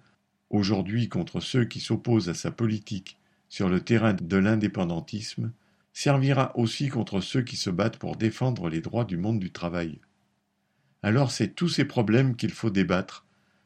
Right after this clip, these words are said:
ceux liés aux coupes budgétaires, ceux liés aux privatisations des secteurs publics, ceux liés aux attaques contre les retraités. Les Puigdemont d'un côté, les Rajoy de l'autre, se disputent pour mieux servir telle ou telle fraction de la bourgeoisie,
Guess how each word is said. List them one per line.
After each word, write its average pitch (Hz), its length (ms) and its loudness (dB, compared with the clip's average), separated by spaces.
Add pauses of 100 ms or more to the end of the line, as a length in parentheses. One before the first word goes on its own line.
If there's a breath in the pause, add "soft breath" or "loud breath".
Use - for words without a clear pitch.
(100)
ceux - 260 6
liés 135 320 6
aux 110 220 4
coupes 127 240 0
budgétaires, 98 760 2
ceux - 240 0
liés 127 240 4
aux 113 100 6
privatisations 117 840 2
des 87 100 -2
secteurs - 440 -6
publics, 90 500 -6 (300)
ceux - 180 2
liés 120 300 4
aux 98 200 4
attaques 117 440 0
contre 98 320 -6
les 87 100 0
retraités. 95 560 -4 (1300)
Les 117 160 4
Puigdemont 127 580 4
d'un 110 240 4
côté, 110 540 2
les 95 120 -4
Rajoy 120 400 2
de 92 140 0
l'autre, 107 400 0 (580)
se - 160 -2
disputent 143 540 2
pour 113 160 2
mieux 147 160 4
servir 127 560 0
telle 139 220 2
ou 110 80 2
telle 104 240 0
fraction 123 420 -4
de 98 100 0
la 87 140 0
bourgeoisie, 92 600 -2